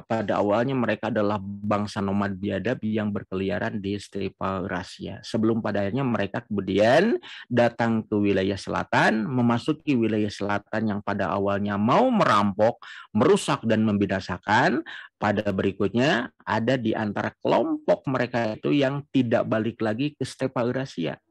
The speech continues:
tidak balik lagi ke wilayah utara, tapi mereka kemudian berkeliaran di wilayah selatan dan mulai hidup menetap. Maka mereka inilah kelompok bangsa Turki pertama kali yang pada akhirnya bertemu dengan amal dakwah Islam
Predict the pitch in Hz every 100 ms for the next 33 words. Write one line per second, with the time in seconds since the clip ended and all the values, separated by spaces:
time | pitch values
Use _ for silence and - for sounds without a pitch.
0 | _ 151 131 127 107 120 123 117 107 107
1 | 175 190 - 190 - 127 123 120 123 107
2 | - 185 147 - - - - - 139 123
3 | 131 160 147 123 139 139 131 - 120 123
4 | 123 143 135 120 117 107 104 107 - 98
5 | - - 117 190 320 247 123 123 123 127
6 | 127 143 160 160 120 120 120 151 156 _
7 | _ - 120 123 120 110 - 87 80 _
8 | _ _ _ _ 98 104 110 104 104 156
9 | 202 131 123 110 113 - 113 107 107 113
10 | 117 143 160 147 - 120 - - 110 104
11 | 104 - 208 185 147 - - - 123 120
12 | 127 113 104 131 131 - - 165 165 151
13 | 101 123 160 208 - _ - 120 127 127
14 | 131 131 131 113 107 110 110 98 - 110
15 | 127 170 233